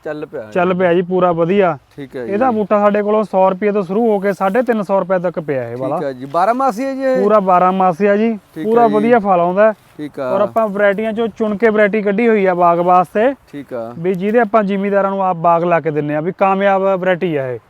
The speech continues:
Speaker 1: ਠੀਕ ਹੈ ਜੀ।
Speaker 2: ਪੂਰੀ ਸਕਸੈਸ ਹੈ। ਕਿੱਲੇ ਦੇ ਵਿੱਚ ਆਪਾਂ ਸਾਢੇ ਚਾਰ ਸੌ, ਪੰਜ ਸੌ ਬੂਟਾ ਲੱਗ ਜਾਂਦਾ ਜੇ ਨੇੜੇ
Speaker 1: ਸਾਢੇ
Speaker 2: ਕਰਕੇ ਲਾਉਣੇ ਆ।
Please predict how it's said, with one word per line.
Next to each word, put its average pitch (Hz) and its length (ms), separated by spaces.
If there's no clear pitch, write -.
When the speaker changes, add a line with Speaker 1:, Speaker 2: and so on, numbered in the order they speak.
Speaker 1:
ਠੀਕ 151 260
ਹੈ 143 140
ਜੀ। 120 200
Speaker 2:
ਪੂਰੀ 208 220
ਸਕਸੈਸ 180 460
ਹੈ। 143 100
ਕਿੱਲੇ 196 340
ਦੇ 208 120
ਵਿੱਚ 202 240
ਆਪਾਂ 202 420
ਸਾਢੇ 180 300
ਚਾਰ 214 220
ਸੌ, 202 140
ਪੰਜ 196 240
ਸੌ 196 100
ਬੂਟਾ 185 180
ਲੱਗ 180 140
ਜਾਂਦਾ 135 300
ਜੇ 131 160
ਨੇੜੇ 156 140
Speaker 1:
ਸਾਢੇ 147 120
Speaker 2:
ਕਰਕੇ 139 280
ਲਾਉਣੇ 135 240
ਆ। 135 100